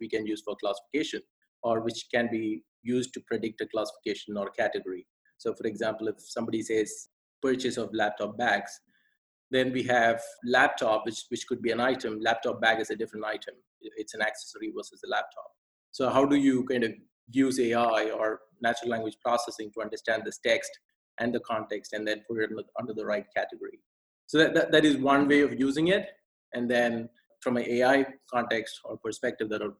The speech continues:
various different applications. In, from our perspective, from a spend analytics perspective, that is one way of using it.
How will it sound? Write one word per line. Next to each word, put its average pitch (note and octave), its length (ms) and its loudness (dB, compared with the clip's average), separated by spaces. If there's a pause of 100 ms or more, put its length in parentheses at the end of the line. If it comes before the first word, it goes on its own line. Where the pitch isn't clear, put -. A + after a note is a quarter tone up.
various A2+ 320 -2
different G#2+ 260 -6
applications. - 720 -4 (440)
In, A2 140 -6 (180)
from A2+ 160 -4
our A#2 160 0
perspective, G#2+ 720 -6
from G#2+ 120 -10
a G2+ 60 -8
spend G#2+ 200 -6
analytics A2 440 -4
perspective, G#2 400 -10
that G#2 100 -6
is G2+ 160 -12
one G#2 220 -6
way G#2 100 -4
of G2+ 180 -8
using - 260 -18
it. - 120 -18